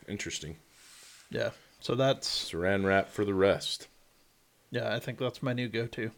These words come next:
Speaker 1: Yeah.
Speaker 2: Plus, I've got, like, a three thousand foot roll of saran wrap that I have no idea how I'm gonna get rid of
Speaker 1: Oh,
Speaker 2: if I
Speaker 1: man.
Speaker 2: don't start doing
Speaker 1: I
Speaker 2: this.
Speaker 1: got one of those once to wrap Whitney's car in saran wrap when we were dating. It was the best, <laughs> dude. It's my favorite thing.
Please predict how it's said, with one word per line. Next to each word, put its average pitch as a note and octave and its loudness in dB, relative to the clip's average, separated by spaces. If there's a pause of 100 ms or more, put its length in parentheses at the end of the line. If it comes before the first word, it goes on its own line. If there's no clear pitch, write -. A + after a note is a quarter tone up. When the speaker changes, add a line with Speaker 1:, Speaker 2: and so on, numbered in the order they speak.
Speaker 1:
Yeah. F#2+ 0 (240)
Speaker 2:
Plus, C3 4
I've A#2 0
got, A2+ -2
like, G#2+ -2
a G#2+ -6
three A#2 -4
thousand G#2+ -2
foot A2+ -2
roll A2+ -2
of A2 -6
saran G#2 -6
wrap G#2+ -12
that G#2+ -4
I G2 -2
have G2+ -6
no G2+ -4
idea F2+ -4
how - -8
I'm - -10
gonna F2+ -10
get G2 -8
rid E2+ -8
of E2+ -8
Speaker 1:
Oh, A2 -4
Speaker 2:
if G2 -8
I - -2
Speaker 1:
man. G#2+ -8
Speaker 2:
don't F#2+ -6
start - -6
doing D#2+ -8
Speaker 1:
I B2+ 6
Speaker 2:
this. D#3+ 2
Speaker 1:
got D#3 8
one G#2 8
of G2+ 6
those G2 8
once F2+ 2
to G2 2
wrap F#2 6 (240)
Whitney's G2 2
car F2 0
in G#2+ 0
saran A2 2
wrap A2 0
when F2+ -2
we F2 0
were D#2+ 0
dating. F2 -4 (640)
It G#2+ 2
was F2 2
the D#2+ -4
best, - -2
<laughs> - 0
dude. - 4 (480)
It's - 8
my G#2 8
favorite E2 4
thing. D#2 -2